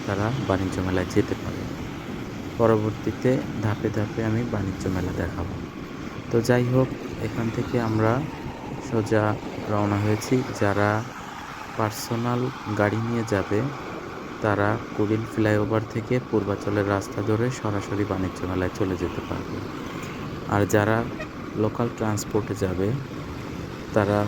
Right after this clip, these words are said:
অবশ্যই কুড়িল ফ্লাইওভারের নিচে এসে নামবে। এরপর ফুটওভার ব্রিজ থেকে রাস্তা পার হয়ে ওই পার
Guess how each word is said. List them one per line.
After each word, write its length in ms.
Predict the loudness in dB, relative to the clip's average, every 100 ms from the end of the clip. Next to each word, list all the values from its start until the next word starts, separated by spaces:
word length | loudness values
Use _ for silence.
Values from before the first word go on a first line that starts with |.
| 2
অবশ্যই 500 | 0 0 4 4 4 0 -6 -8 -8 -8 -8 -8 -6 2
কুড়িল 280 | 4 4 2
ফ্লাইওভারের 600 | 2 4 4 4 4 2 2 0
নিচে 220 | 0 0 -2
এসে 180 | 0 0
নামবে। 360 | 0 0 2 2 2 -2 -2
এরপর 280 | -2 0 0 0
ফুটওভার 400 | -4 0 2 2 2
ব্রিজ 220 | 2 0 0
থেকে 200 | 0 2 2
রাস্তা 280 | 2 0 -4 -4 -2
পার 180 | -2 0 0
হয়ে 220 | 2 4 2 -4 -6 -8 -8 2
ওই 100 | 4 4
পার 140 | 4